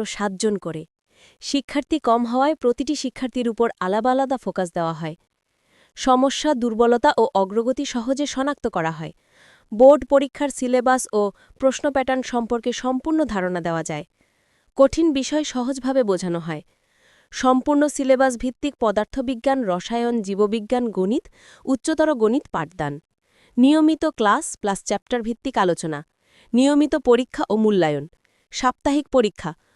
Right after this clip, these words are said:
অধ্যায় টেস্ট, মাসিক মডেল টেস্ট, ভুল বিশ্লেষণ ও সঠিক দিক নির্দেশনা। বোর্ড প্রশ্নভিত্তিক প্রস্তুতি। গত বছরের বোর্ড প্রশ্ন সমাধান। সম্ভাব্য গুরুত্বপূর্ণ প্রশ্নপত্র। অডিও ভিডিও সহায়ক ক্লাস নোট।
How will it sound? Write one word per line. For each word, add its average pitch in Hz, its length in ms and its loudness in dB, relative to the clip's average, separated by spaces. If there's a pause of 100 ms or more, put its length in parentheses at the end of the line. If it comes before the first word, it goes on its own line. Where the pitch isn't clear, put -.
(120)
অধ্যায় 240 420 2
টেস্ট, 160 320 -2 (340)
মাসিক 233 400 0
মডেল 202 300 2
টেস্ট, 151 300 -6 (440)
ভুল 254 300 6
বিশ্লেষণ 269 640 0
ও 208 100 -2
সঠিক 240 460 -4
দিক 226 200 -4
নির্দেশনা। 165 540 0 (840)
বোর্ড 262 360 8
প্রশ্নভিত্তিক 277 640 0
প্রস্তুতি। 196 520 -2 (520)
গত 233 260 6
বছরের 285 440 2
বোর্ড 226 280 4
প্রশ্ন 233 300 -2
সমাধান। 175 460 -2 (560)
সম্ভাব্য 247 580 2
গুরুত্বপূর্ণ 262 600 0
প্রশ্নপত্র। 175 560 -6 (720)
অডিও 247 360 6
ভিডিও 277 320 2
সহায়ক 226 460 2
ক্লাস 170 320 -2
নোট। 160 180 -2